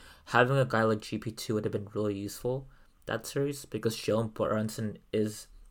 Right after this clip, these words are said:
a very legitimate threat. So that's gonna be another key too, because he can definitely keep the Mavericks in a game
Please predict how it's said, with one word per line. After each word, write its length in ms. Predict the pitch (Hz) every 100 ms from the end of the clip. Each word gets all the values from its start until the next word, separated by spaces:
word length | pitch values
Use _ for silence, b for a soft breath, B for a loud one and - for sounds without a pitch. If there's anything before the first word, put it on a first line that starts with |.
| -
a 60 | 110
very 220 | 104 107
legitimate 480 | 110 104 107 107 104
threat. 340 | - 104 127 - b b b b b
So 380 | - - 107 101
that's 240 | - 120 -
gonna 160 | 117
be 180 | 110 107
another 300 | 104 104 101
key 240 | 104 - 98
too, 300 | - 92 131
because 380 | - - 98 - b b b b
he 140 | 127
can 160 | 139 127
definitely 340 | 107 101 110
keep 440 | - - 107 107 - _ _ _ _
the 80 | 110
Mavericks 540 | 104 101 101 98 -
in 80 | 101
a 60 | 98
game 400 | 95 95 98